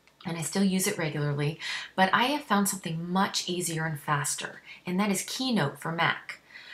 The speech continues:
Of course, Keynote is Mac's version of PowerPoint. And this method I'm showing you could also be used with PowerPoint with similar results,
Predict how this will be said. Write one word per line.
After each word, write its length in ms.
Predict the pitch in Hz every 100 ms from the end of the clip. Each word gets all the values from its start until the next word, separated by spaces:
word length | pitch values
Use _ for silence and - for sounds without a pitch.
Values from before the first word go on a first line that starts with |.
| - -
Of 200 | 190 185
course, 260 | - 226 -
Keynote 380 | 277 254 240
is 120 | 196 180
Mac's 420 | 170 165 - -
version 300 | 175 170 165
of 80 | 147
PowerPoint. 680 | - 151 147 - 123 - - _ _ _ -
And 120 | - 190
this 200 | 190 226
method 260 | 247 254
I'm 80 | 196
showing 320 | 185 170 165
you 140 | 151 151
could 180 | 180
also 300 | - 226 226
be 80 | 196
used 320 | 165 165 165
with 100 | 196
PowerPoint 680 | 196 202 202 208 214 208 208
with 120 | 180
similar 340 | - 180 180 180
results, 460 | 175 170 170 -